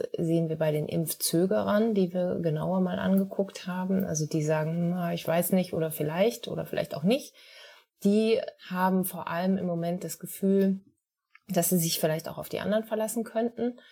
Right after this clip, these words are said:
und wissen nicht so richtig, warum sie das machen sollen, denken, das ist vielleicht noch überfl-, ist überflüssig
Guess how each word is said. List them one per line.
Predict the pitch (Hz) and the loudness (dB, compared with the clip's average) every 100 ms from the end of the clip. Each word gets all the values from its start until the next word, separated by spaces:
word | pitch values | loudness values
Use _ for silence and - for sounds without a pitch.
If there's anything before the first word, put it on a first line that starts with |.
| - - _ | -20 -20 _
und | - 185 185 190 - - | 2 4 4 2 -4 -6
wissen | - 175 180 180 | -2 0 4 4
nicht | 170 - | 2 0
so | 165 | 0
richtig, | 175 - 170 175 | 0 -2 -2 0
warum | 156 160 | 0 0
sie | 156 | -2
das | 156 | 0
machen | 156 185 185 | -2 0 2
sollen, | 165 165 165 | 2 2 0
denken, | 160 - | -2 -4
das | 156 170 | -6 -6
ist | - | -6
vielleicht | - 151 | -6 -4
noch | 165 | -4
überfl-, | - 165 160 - | -2 -2 -2 -6
ist | - - | -6 -4
überflüssig | - 180 175 175 165 170 160 | 0 0 0 0 2 0 0